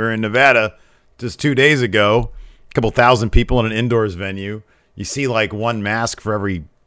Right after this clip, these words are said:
thousand people, you know. Anyways, uh, <laughs> let's talk about this. It's kinda sad here.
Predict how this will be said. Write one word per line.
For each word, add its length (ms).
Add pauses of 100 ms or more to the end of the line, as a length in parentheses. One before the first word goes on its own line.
thousand 460
people, 500 (720)
you 140
know. 320 (1040)
Anyways, 560 (460)
uh, 800
<laughs> 260 (920)
let's 140
talk 100
about 160
this. 120
It's 100
kinda 200
sad 340
here. 300